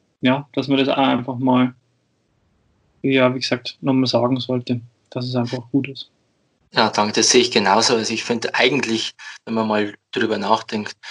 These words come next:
Speaker 2: ist es eigentlich, äh, sollte es selbstverständlich sein, dass, äh, die Jüngeren den Älteren helfen. Ich kaufe zum Beispiel auch, äh, für meine Oma ein, die direkt gegenüber wohnt. Wenn ich so zurückdenke, was meine Oma alles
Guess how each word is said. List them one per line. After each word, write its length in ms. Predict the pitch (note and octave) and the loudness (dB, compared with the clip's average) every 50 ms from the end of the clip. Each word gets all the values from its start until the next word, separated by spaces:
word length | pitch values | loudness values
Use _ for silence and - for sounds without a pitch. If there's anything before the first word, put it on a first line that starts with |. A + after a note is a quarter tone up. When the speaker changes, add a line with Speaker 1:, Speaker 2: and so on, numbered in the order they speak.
| - - - _ | -18 -18 -20 _
Speaker 2:
ist 140 | - - A2 | -12 -10 -8
es 160 | A2 G2+ - | -6 -4 -4
eigentlich, 520 | - G2+ G#2 G2+ G#2 A2 G#2+ G2+ - - - | -4 -4 -4 -4 -6 -6 -6 -8 -6 -6 -6
äh, 240 | G2+ G2+ G2 G2 G2 - - _ | -6 -4 -6 -6 -8 -8 -10 _
sollte 340 | - - D3+ B2 B2 B2 A2+ | 0 2 2 2 4 4 2
es 120 | G#2 - | 4 4
selbstverständlich 760 | - A2+ A2+ A2 - - G2+ - - G#2+ A2+ A#2+ - B2+ A#2 - | 4 4 2 2 0 -4 -4 -2 -2 -2 -2 -2 -2 -4 -4 -2
sein, 240 | - - G2+ G2+ F#2+ F#2 - - - - _ - - | -2 -2 -2 -4 -6 -8 -12 -16 -20 -16 _ -14 -12
dass, 300 | G#2+ G#2+ - - - - | -12 -12 -8 -6 -4 -4
äh, 140 | G#2+ G2 G2 G2 - - | -2 -4 -4 -6 -8 -8
die 80 | G2 | -6
Jüngeren 480 | F#2+ G#2+ A#2 B2+ B2 A2+ A2 A2 A2 G#2+ - - - - _ | -2 0 2 4 4 4 4 4 2 0 -4 -10 -16 -12 _
den 120 | - G2 G2 | -6 -4 0
Älteren 420 | G#2+ A2+ A#2+ B2 - A#2 A2+ G#2+ | 2 2 2 2 2 2 2 2
helfen. 460 | G#2+ F#2+ A2 A2+ A#2 - - A2+ A2 G2+ | 2 2 2 2 0 0 -4 -6 -6 -6
Ich 140 | - - - | -8 -10 -8
kaufe 200 | - G#2+ G2+ - | -6 -6 -4 -4
zum 160 | - A#2 A2+ - | -4 -6 -4 -4
Beispiel 340 | - G#2+ G#2 - - A2+ | -4 -4 -4 -2 -2 -4
auch, 260 | A2+ A2 G#2 - - - | -2 -2 -4 -6 -6 -6
äh, 140 | G#2 G2+ G2 - - - - - _ _ _ _ | -6 -6 -6 -10 -14 -20 -20 -20 _ _ _ _
für 60 | - | -8
meine 320 | A2 G2 F#2+ F#2+ F#2+ F#2+ - | -4 -2 -2 0 0 0 2
Oma 220 | - B2+ B2 B2+ | 2 4 4 4
ein, 260 | A#2+ - - A2+ A2+ A#2 | 4 4 2 2 2 0
die 160 | A#2 A2 - _ _ - | -2 -6 -8 _ _ -2
direkt 240 | A2+ G#2+ G2+ - - | 0 0 0 -2 -2
gegenüber 520 | - G#2+ G2+ G#2+ G#2 A2 A2 A2 G#2 - | -2 -2 -2 -2 -2 -2 -2 -2 -2 -2
wohnt. 320 | G#2 G#2 A2 A2 G#2+ - - _ _ _ _ _ _ | -2 -2 -2 -2 -4 -8 -12 _ _ _ _ _ _
Wenn 100 | - G#2 | -6 -2
ich 100 | G2+ G2+ | 0 0
so 120 | - - A2+ | 0 0 0
zurückdenke, 580 | - - - A2 A#2 A2+ A2+ - A2+ G#2 G#2 | 0 0 0 0 0 0 0 0 0 0 0
was 200 | - - - - | -2 -2 -2 -2
meine 220 | - G2+ G2 G2 - | -2 -2 -2 -2 -2
Oma 320 | - A2+ A#2+ A#2+ A2+ - | 0 2 2 4 4 4
alles 300 | A#2+ A2 G#2 G#2 - - | 4 2 2 2 0 -2